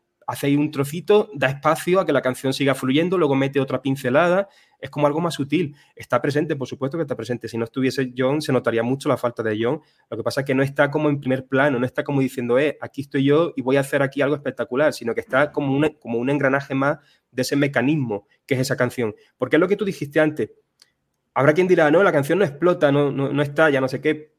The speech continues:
pero es como, no sé, es como pedirle a una película, de, a, a una comedia que dé miedo. Es como, "Ah, está bien, me río, pero no da miedo".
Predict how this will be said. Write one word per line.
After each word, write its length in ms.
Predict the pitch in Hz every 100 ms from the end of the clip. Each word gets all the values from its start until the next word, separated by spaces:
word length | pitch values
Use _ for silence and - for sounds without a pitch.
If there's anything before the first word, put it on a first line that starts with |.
| _
pero 140 | 143
es 60 | 139
como, 560 | 175 175 160 - - _ _ - - - _ _ -
no 100 | 147
sé, 80 |
es 60 | 180
como 160 | 180 180
pedirle 520 | 165 175 151 123 107 - _ _
a 60 | 143
una 380 | 151 147 143 - _ _ _ - _ _
película, 580 | - 147 151 151 143 131
de, 220 | 123 120
a, 80 | -
a 240 | 123 101 139
una 180 | 151
comedia 460 | 151 156 160 170 175
que 80 | 165
dé 120 | 143
miedo. 300 | 151 165 131
Es 80 | 113
como, 180 | 127 123
"Ah, 300 | 160 - -
está 240 | - -
bien, 180 | 185 196
me 140 | 190 156
río, 140 | 170
pero 120 | 202 185
no 100 | 185
da 80 |
miedo". 340 | 180 190 165